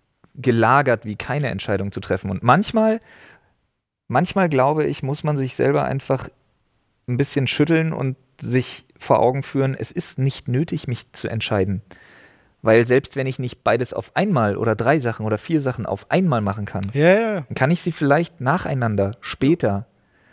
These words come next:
Speaker 1: im Großen und Ganzen aber auf jeden Fall noch machen.
Speaker 2: Mhm.
Speaker 1: Nur weil ich, nur weil ich sage, heute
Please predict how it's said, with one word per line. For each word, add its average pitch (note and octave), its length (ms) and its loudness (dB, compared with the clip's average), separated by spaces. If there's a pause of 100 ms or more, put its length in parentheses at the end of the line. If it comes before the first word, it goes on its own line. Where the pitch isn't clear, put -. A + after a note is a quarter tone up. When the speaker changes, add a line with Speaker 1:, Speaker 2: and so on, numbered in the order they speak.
(420)
Speaker 1:
im B2 160 0
Großen C#3+ 360 2
und C3 140 -2
Ganzen C#3 340 0
aber C#3 220 2
auf - 160 -6
jeden D3 240 0
Fall D3 280 2
noch C3+ 380 -2
machen. E3 420 -2 (100)
Speaker 2:
Mhm. C#3 360 -2 (140)
Speaker 1:
Nur D3 200 4
weil D3+ 140 6
ich, - 240 -2 (760)
nur C#3+ 240 0
weil D3 120 4
ich C#3+ 120 -4
sage, D3 400 0 (680)
heute E3 600 2